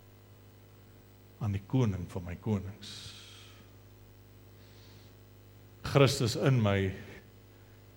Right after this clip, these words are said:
is sinoniem aan 'n geesvervulde lewe.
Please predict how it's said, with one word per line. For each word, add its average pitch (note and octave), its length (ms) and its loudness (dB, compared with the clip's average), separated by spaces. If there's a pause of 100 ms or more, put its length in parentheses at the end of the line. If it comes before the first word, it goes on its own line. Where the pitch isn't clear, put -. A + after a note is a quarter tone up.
(420)
is - 200 -4
sinoniem G#2+ 480 2
aan G2 140 2
'n F#2 120 -4
geesvervulde G2+ 920 -2
lewe. F#2+ 340 -10